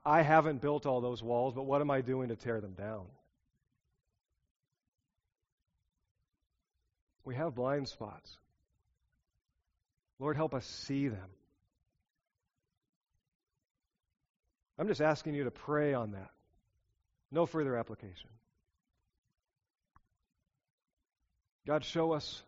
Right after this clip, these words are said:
where we do not see. Convict our hearts to see you more fully. Lord, make us hungry and thirsty. Help us love and pursue the lost, the last, and the least as you do. Remind us that you've loved and pursued us,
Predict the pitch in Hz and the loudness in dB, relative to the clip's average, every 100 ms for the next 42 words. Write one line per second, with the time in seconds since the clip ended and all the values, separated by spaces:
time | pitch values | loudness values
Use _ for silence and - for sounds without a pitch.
0 | _ _ _ _ _ 139 131 127 113 143 | _ _ _ _ _ -2 0 0 -2 0
1 | 139 131 - - 110 107 - _ _ _ | 0 0 -6 -8 -8 -10 -20 _ _ _
2 | _ - 139 143 160 175 156 120 143 143 | _ -6 0 2 2 4 2 2 0 0
3 | - - - _ _ _ _ _ _ _ | -4 -18 -20 _ _ _ _ _ _ _
4 | _ _ _ _ _ _ - 131 - 156 | _ _ _ _ _ _ -14 -12 -2 2
5 | 156 156 147 131 - 147 131 123 113 - | 4 4 4 2 -2 -4 -4 -4 -12 -12
6 | 139 151 143 147 139 123 - - 175 170 | 2 4 6 4 2 -2 -4 -2 0 2
7 | 139 147 135 - 143 123 - - - _ | 2 2 -2 -4 -4 -4 -10 -20 -20 _
8 | _ _ _ _ _ _ _ - 151 165 | _ _ _ _ _ _ _ 0 2 4
9 | 147 131 151 175 190 175 156 135 - 151 | 2 6 8 8 4 0 -2 -4 -2 0
10 | 135 123 131 156 151 - 139 127 143 143 | 2 0 4 6 4 2 -4 2 4 4
11 | - 131 120 139 135 - 131 110 113 131 | 2 -2 0 0 0 -2 -2 -2 -4 2
12 | 165 120 110 113 - _ - - 135 147 | 2 2 -4 -8 -20 _ -16 -4 6 10
13 | 185 180 - 147 156 127 160 151 151 139 | 10 6 2 2 2 4 2 4 0 -2
14 | 135 - 143 131 147 185 160 - - | -4 0 0 0 2 4 4 0 -14